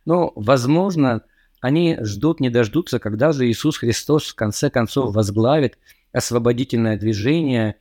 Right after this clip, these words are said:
и, может быть, настал этот момент, и когда он увидит это прекрасное здание храма, он в конце концов начнёт действовать. Может быть, они думали об этом, м, но мы не знаем точно. Но ответ Иисуса Христа, его реплика,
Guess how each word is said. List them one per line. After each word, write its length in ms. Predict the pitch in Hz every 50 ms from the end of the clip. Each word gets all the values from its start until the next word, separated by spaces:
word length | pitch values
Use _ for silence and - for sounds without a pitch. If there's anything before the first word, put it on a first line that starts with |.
| _ _ _ _
и, 220 | - 147 165 160 127
может 380 | 123 123 139 160 160 156 139
быть, 180 | 131 143 - -
настал 480 | 120 123 120 - - 170 170 170 151 -
этот 300 | 156 135 - 123 107 -
момент, 480 | 120 123 127 135 151 160 147 117 104
и 80 | - 101
когда 320 | - - 101 107 117 120
он 100 | 120 120
увидит 320 | 120 120 123 151 135 131 -
это 220 | - 113 - 110
прекрасное 600 | - - 110 - 113 117 113 107 - - 107 101 101
здание 440 | 95 101 120 120 110 110 104 101
храма, 540 | 95 - - 123 143 160 156 143 131 120 113 - _ _ _ _ _ _
он 160 | 127 127 117
в 60 | -
конце 280 | - 120 110 - 123 117
концов 360 | - 113 110 - 120 101 -
начнёт 420 | 110 107 - - 117 110 101 95
действовать. 640 | 92 110 113 104 - - - 98 - - - _ _ _ _ _ _ _ _ _ -
Может 320 | 170 165 165 147 139 131
быть, 160 | 127 120 123
они 160 | 117 120 120
думали 300 | 120 117 123 117 113 107
об 180 | 110 110 110 135
этом, 260 | 165 170 151 127 123 - _ _ _ _ _ _ _ _ _ -
м, 300 | 226 117 107 107 107 98 -
но 140 | 147 151 151
мы 100 | 147 147
не 80 | 139
знаем 320 | 127 113 131 123 113 104 92
точно. 380 | - 113 - - - 98 - - _ _ _ _ _ _ _ _ _ _ _ _ _ _ _ _ _
Но 300 | - 117 123 123 113 107
ответ 480 | - - 110 107 - 123 160 185 - -
Иисуса 480 | - 127 120 113 - - 127 - - 110
Христа, 440 | - 113 110 107 - - - 180 165
его 260 | 123 110 107 117 113
реплика, 680 | 107 120 165 226 208 - 120 107 - - 85 - -